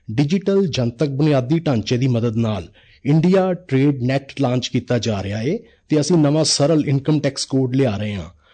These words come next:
ਉਨ੍ਹਾਂ ਕਿਹਾ ਕਿ ਭਾਰਤ ਵਿੱਚ ਨਿਵੇਸ਼ ਕਰਨ ਦਾ ਇਹੀ ਸਹੀ ਸਮਾਂ ਏ।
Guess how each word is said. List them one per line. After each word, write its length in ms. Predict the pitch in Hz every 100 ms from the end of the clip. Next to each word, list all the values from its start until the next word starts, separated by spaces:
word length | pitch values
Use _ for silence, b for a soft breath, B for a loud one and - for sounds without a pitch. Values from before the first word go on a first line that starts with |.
| b
ਉਨ੍ਹਾਂ 180 | 147 175
ਕਿਹਾ 200 | 175 180
ਕਿ 100 | 175
ਭਾਰਤ 400 | 185 175 156 135
ਵਿੱਚ 100 | 160
ਨਿਵੇਸ਼ 420 | 147 139 143 151
ਕਰਨ 260 | - 120 117
ਦਾ 140 | 117 117
ਇਹੀ 260 | 131 131
ਸਹੀ 320 | 170 - 117 135
ਸਮਾਂ 360 | - 110 104
ਏ। 200 | 98 90